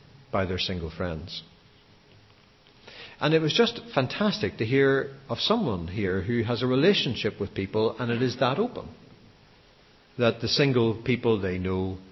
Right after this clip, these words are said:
have asked them to pray about partners for them. Fellowship groups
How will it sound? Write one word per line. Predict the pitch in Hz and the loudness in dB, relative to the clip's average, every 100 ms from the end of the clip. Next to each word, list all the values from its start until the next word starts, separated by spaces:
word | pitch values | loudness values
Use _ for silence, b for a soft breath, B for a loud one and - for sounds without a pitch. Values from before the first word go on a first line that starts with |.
| - | -14
have | 98 | -4
asked | 90 92 - | -2 -2 -2
them | 123 151 92 95 | -2 0 0 -2
to | 110 | -6
pray | - 123 107 101 | -2 0 0 0
about | 98 107 98 101 - - | -2 -2 -2 -4 -10 -4
partners | 143 135 - 85 - - - - | 0 0 -2 -6 -4 -4 -4 -6
for | - | -4
them. | 98 104 82 - - - _ _ _ _ - _ _ _ _ _ _ _ - B B B B _ _ _ - - | -2 -2 -4 -8 -16 -20 _ _ _ _ -20 _ _ _ _ _ _ _ -20 B B B B _ _ _ -8 2
Fellowship | 233 254 185 160 | 2 4 2 2
groups | 165 165 - - | 2 2 -2 -2